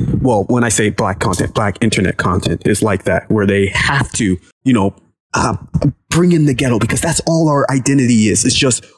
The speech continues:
"Oh, we're from the ghetto, we do gang violence, and we can't, uh, articulate anything well, we can't, uh, understand things, all we understand is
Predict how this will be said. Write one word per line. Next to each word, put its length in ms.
"Oh, 180
we're 100
from 200
the 80
ghetto, 420
we 340
do 220
gang 240
violence, 520
and 520
we 360
can't, 340
uh, 300
articulate 560
anything 400
well, 260
we 80
can't, 440
uh, 240
understand 600
things, 260
all 160
we 120
understand 640
is 580